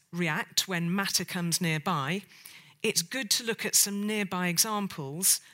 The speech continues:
And later in my talk, I will be talking about some examples in our own galaxy. But I want to show you an illustration to start with, describing the kinds of situations that can arise.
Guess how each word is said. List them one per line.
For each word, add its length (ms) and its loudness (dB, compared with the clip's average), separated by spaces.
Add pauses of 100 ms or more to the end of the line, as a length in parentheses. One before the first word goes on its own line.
(400)
And 120 -2
later 420 0
in 140 0
my 140 2
talk, 580 0
I 120 -2
will 200 -2
be 140 -4
talking 680 -2 (400)
about 340 0
some 200 2
examples 680 -2 (320)
in 180 2
our 200 2
own 240 4
galaxy. 680 0 (1120)
But 100 -8
I 60 -4
want 180 2
to 100 4
show 140 2
you 160 -2
an 160 -4
illustration 720 2
to 100 0
start 380 2
with, 400 -4 (680)
describing 720 0
the 80 -2
kinds 580 0
of 100 0
situations 1080 2 (300)
that 120 -10
can 160 -4
arise. 720 2